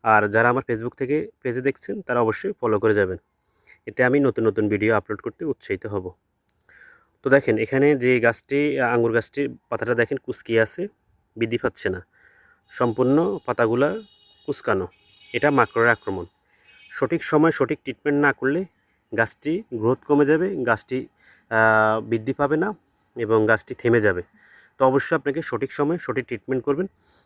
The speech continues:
আর এই সঠিক ট্রিটমেন্টটাই আজকে, আহ, বিস্তারিত আলোচনা করব। তো, তো দেখেন, এখানে আমার এটা হচ্ছে বাইকুনুর আঙুর গাছ। এটার পাতার, আহ, সাইজটা দেখেন, পাতার সাইজটা খুব সুন্দর, আহ, একবারে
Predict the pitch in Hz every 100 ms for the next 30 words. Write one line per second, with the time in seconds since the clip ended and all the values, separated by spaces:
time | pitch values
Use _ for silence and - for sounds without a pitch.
0 | - 113 - 131 147 143 123 147 143 180
1 | 175 - 202 208 _ _ _ - 120 123
2 | - 117 117 107 104 95 101 92 92 _
3 | _ _ _ _ _ - 135 _ - 139
4 | 143 123 123 147 165 160 127 139 143 131
5 | 117 143 113 107 127 135 143 139 131 175
6 | - _ _ _ _ _ - 120 117 -
7 | 120 117 110 120 107 120 120 143 139 135
8 | 180 175 _ _ - 117 113 - 113 -
9 | 135 135 _ - - - 143 - 139 131
10 | 175 180 - 117 113 107 107 110 120 107
11 | 110 110